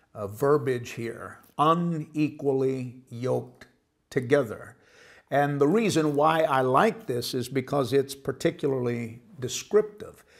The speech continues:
Now, if you do not know what a yoke is, we're not talking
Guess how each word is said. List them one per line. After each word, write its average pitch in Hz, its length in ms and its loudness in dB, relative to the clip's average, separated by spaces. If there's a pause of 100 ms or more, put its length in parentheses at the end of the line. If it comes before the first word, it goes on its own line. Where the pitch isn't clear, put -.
(240)
Now, 156 340 2
if 196 240 8
you 196 380 -2
do 165 140 0
not 160 280 -4
know 139 140 -2
what 131 220 0
a 127 80 -2
yoke 151 420 2
is, 110 340 -8
we're 127 120 -6
not 135 300 -6
talking 127 540 -6